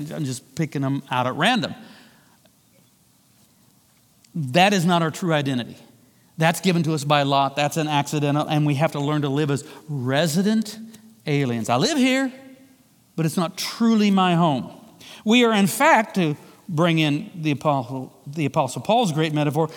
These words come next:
we are ambassadors of Christ. Where is that? That's in Second Corinthians chapter five, verse twenty.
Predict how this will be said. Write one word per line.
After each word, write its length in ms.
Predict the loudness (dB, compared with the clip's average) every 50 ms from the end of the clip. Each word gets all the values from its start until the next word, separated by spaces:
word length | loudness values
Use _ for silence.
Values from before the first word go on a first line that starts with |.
| -6 0
we 240 | 2 4 4 4 4
are 220 | 4 4 4 4
ambassadors 1600 | 4 4 4 4 2 2 4 4 4 4 4 2 0 0 0 0 2 4 4 4 2 2 0 0 -2 -4 -4 -6 -6 -8 -8 -10 -14 -20 _ _ _ _ _ _ -8
of 100 | -8 -8
Christ. 560 | -4 -2 -2 -2 -2 -2 -6 -14 -16 -16 -16 -20 _ _ _ _ _ _ _ _ _ _ _ _ _ _ _ _ _ _ _ _ _ _ _ _ -2
Where 200 | 0 2 2 2
is 120 | 2 2
that? 200 | 2 0 0 0
That's 240 | 0 -2 0 0 0
in 180 | 0 0 0 -2
Second 640 | -4 -6 -4 -2 -2 -2 0 -2 -4 -6 -6 -8 -6
Corinthians 760 | -6 -4 -2 -2 -2 -2 -4 -4 -2 -2 -2 -2 -2 -4 -4
chapter 320 | -4 -4 -4 -4 -4 -8 -8
five, 320 | -4 -2 -2 0 -2 -2
verse 220 | -4 -6 -8 -8
twenty. 340 | -10 -10 -8 -8 -8 -8 -10